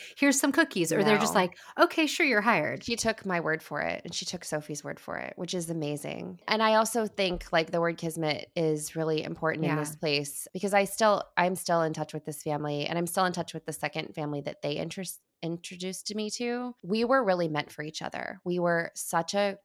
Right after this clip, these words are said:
Speaker 2: great pair. And this first client of mine, she, she was a single mom, and she was such a generous person to me. And she had two little girls. And when I first started with them,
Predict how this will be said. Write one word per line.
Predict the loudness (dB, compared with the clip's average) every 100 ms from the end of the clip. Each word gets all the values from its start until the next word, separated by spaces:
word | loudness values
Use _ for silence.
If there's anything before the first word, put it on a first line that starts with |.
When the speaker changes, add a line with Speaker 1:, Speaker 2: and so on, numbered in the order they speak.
| _
Speaker 2:
great | -6 -6 -6
pair. | -8 -6 -4 -4 -6 -8
And | -4 0 0 0 -2 -6 -6
this | -6 -4 -8
first | -4 -4 -4
client | -6 -4 -2
of | -2
mine, | -2 -2 -2 -4
she, | -4 -4 -2 0 -2 -4
she | -6 -4
was | -4
a |
single | -4 -2 0
mom, | 2 2 0 -4
and | -2 0 0 -2 -4
she | -4 -2 -2 -2 -2
was | 2 2 4 2 0 -6 -8 -4
such | -4 0 2 2 0
a |
generous | 0 0 0 -4
person | -4 -6 -2 -2 -2 -6 -8
to | -4
me. | -2 -2 -4 -8 _
And | 0 0 0 -2
she | -4 -2
had | -2
two | -2 -4
little | -2 -2
girls. | 0 2 2 2 -2 -6 -2
And | 0 0 -2 -4 -4
when | -2
I | -4
first | -4 -6 -4
started | -2 -2 0
with | -2 2
them, | 2 4